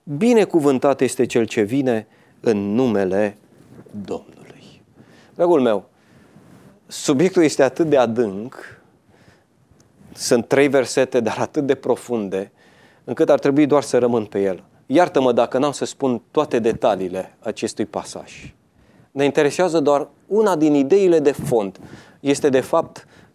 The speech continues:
să zic, ligamentul care uți-, care ține împreună toate părțile acestui verset.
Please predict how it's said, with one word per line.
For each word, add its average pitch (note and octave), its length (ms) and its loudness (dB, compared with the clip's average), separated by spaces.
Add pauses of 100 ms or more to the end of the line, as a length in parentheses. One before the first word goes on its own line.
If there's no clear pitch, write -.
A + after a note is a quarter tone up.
(160)
să B2 180 0
zic, C3+ 260 -2
ligamentul C#3 840 2
care C#3+ 240 2
uți-, C#3 480 -2
care C3+ 220 2
ține F#3+ 200 0
împreună D#3+ 360 2
toate E3+ 260 -2
părțile B2+ 560 -2
acestui G2+ 360 -8
verset. - 600 -14